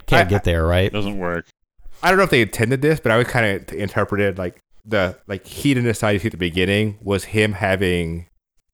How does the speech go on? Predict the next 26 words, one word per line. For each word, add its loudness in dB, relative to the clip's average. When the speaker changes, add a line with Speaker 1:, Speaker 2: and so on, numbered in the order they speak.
Speaker 2:
like, -6
the -6
Bruce 0
Wayne 0
persona, -2
'cause -2
he 0
was 2
trying 0
to, 0
like, -2
not 0
get -2
ousted -2
from, -2
from -4
the 0
family. -2
So -2
he -2
had 2
to, -6
like, -4
pretend -2
to -4
be -2